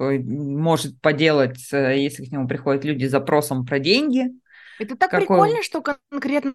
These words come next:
Speaker 2: вот это... Или там все темы разбираются, или только деньги, или там тема отношений, например, тоже разбирается, или деньги — это прям отдельная тема, так, давайте поговорим, если к вам придут с этим запросом, че мы будем делать?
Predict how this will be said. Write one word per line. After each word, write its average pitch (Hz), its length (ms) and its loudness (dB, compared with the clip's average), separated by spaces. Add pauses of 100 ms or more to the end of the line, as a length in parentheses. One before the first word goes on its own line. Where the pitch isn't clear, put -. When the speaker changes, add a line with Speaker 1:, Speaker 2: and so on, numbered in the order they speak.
Speaker 2:
вот 208 340 0
это... 208 160 0
Или 220 440 -2
там 294 200 -6
все 294 160 -4
темы 185 300 0
разбираются, 160 540 -4
или 208 140 2
только 240 300 -2
деньги, 175 520 -2 (160)
или 220 180 0
там 233 200 2
тема 233 220 2
отношений, 208 440 0
например, 185 320 -6
тоже 180 220 -2
разбирается, 143 420 -10
или 190 160 0
деньги — 240 280 0
это 214 120 -4
прям 185 200 2
отдельная 185 400 4
тема, 220 320 0
так, 180 260 2
давайте 165 340 0
поговорим, 175 440 -4
если 165 240 -4
к - 80 -14
вам 160 140 0
придут 156 260 -6
с 165 40 -6
этим 151 180 -6
запросом, 165 380 -4
че 160 100 -8
мы 156 80 -6
будем 151 180 -4
делать? 139 320 -6